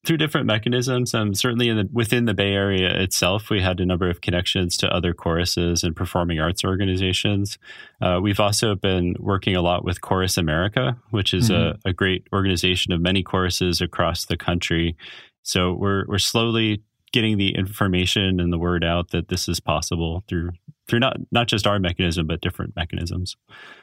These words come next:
Speaker 1: So, uh, it'll be interesting to see as this, uh, as this progresses over the next several months.
Speaker 2: But wait, I, but I would go even further.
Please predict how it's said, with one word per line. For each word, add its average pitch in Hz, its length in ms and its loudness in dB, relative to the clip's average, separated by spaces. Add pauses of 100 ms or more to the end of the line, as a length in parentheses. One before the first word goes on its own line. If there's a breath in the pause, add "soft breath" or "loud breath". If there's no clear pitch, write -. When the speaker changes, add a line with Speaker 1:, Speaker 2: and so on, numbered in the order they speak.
(140 loud breath)
Speaker 1:
So, 85 380 0 (180)
uh, 82 320 0 (420)
it'll 104 240 2
be 107 160 4
interesting 101 480 2
to 90 60 2
see 98 380 2
as 92 260 0
this, 87 260 0
uh, 85 280 2 (200)
as 90 160 0
this 90 160 0
progresses 85 540 0
over 80 120 -2
the 82 80 0
next 85 180 -2
several 82 220 -2
months. 85 340 -4 (840 soft breath)
Speaker 2:
But 262 100 2
wait, 269 180 2
I, 214 200 4
but 220 380 0
I 220 60 4
would 233 140 4
go 226 80 4
even 196 200 4
further. 190 380 4